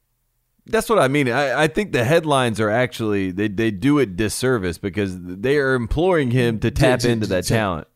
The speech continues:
Speaker 2: J-, J-,
Speaker 1: That's what they're saying.
Speaker 2: th-, this man has all of the talent.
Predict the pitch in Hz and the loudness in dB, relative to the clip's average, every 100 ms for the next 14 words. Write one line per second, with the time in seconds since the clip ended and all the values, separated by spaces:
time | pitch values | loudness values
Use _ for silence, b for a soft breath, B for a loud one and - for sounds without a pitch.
0 | _ 214 156 - 139 143 123 - 107 156 | _ -14 -10 -6 -6 -2 -4 -2 -4 -4
1 | 180 135 202 208 185 190 170 160 151 147 | -6 -2 0 0 -2 2 2 2 0 2
2 | 143 131 - - 147 165 170 135 135 127 | 2 0 -4 -4 0 2 2 0 -2 -4
3 | 156 135 95 | -2 -2 -2